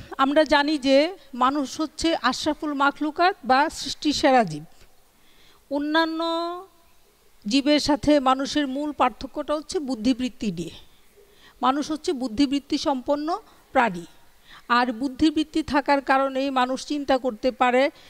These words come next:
এবং অন্যান্য বুদ্ধিবৃত্তিক সমস্ত কাজকর্ম করতে পারে। এই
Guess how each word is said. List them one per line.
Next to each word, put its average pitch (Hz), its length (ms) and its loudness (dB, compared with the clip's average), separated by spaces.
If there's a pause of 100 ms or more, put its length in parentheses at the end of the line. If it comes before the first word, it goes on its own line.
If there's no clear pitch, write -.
(140)
এবং 247 220 -2
অন্যান্য 277 400 -2
বুদ্ধিবৃত্তিক 254 640 -6
সমস্ত 262 340 -6
কাজকর্ম 277 580 -2 (340)
করতে 208 280 -4
পারে। 156 260 -10 (3750)
এই 277 500 4